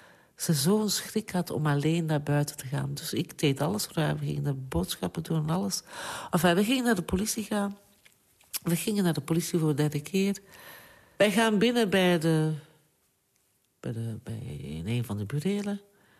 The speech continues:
En we leggen uit dat zij weer een S M S had gekregen van Yves. En geloof het of niet, die man zegt tegen mij, die politieagent, "Maar mevrouw Spaan,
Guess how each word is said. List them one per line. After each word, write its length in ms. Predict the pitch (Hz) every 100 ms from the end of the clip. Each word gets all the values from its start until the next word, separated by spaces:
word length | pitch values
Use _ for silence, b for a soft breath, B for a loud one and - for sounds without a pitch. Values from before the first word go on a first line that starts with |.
| b b b b b b _
En 160 | 196
we 100 | 170
leggen 300 | 147 151 127
uit 200 | 107 139
dat 120 | - 143
zij 320 | - 101 95
weer 380 | 107 107 131 131
een 280 | - 156 110
S 80 | -
M 180 | 120 107
S 80 | -
had 200 | - -
gekregen 460 | 160 - 117 120
van 140 | 123 104
Yves. 500 | 165 202 254 - - _ _ b b b b b b b b b b _ _ _ _ _ _
En 120 | - 185
geloof 380 | 220 269 311
het 100 | 247
of 180 | 170 147
niet, 360 | 175 254 - - -
die 200 | 160 180
man 320 | 185 220 220
zegt 360 | - 185 175 -
tegen 320 | 170 160 147
mij, 340 | 135 139 175 -
die 320 | 139 120 117 -
politieagent, 960 | 127 123 131 151 147 131 139 135 135 B B B B B B -
"Maar 460 | 233 269 285 269
mevrouw 440 | 196 156 131 135 110
Spaan, 880 | - - 87 95 117 120 104 92